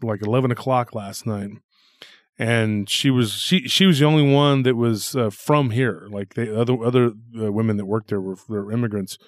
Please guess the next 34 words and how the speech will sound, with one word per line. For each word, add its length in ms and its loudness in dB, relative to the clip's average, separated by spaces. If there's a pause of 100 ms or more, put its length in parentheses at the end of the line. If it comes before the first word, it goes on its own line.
(580)
Um, 300 0
but 160 -2
she 180 2
was 200 2
like, 260 2
she 160 -4
was 100 -2
like, 200 -4
"No," 440 -2
she's 200 -10
like, 100 -4
"We, 160 -4
we're, 220 0
we're 200 0
gone 500 -2
by, 120 -4
like, 300 -6
eight, 300 -4
eight 180 -2
o'clock 440 -4
at 80 -10
the 80 -14
latest." 580 -8
And 100 -10
she's 160 -6
like, 100 -8
"If 140 -8
there's 180 2
anybody 400 0
ever, 280 0
if 120 -10
you 100 -8
hear 160 0
anything, 440 0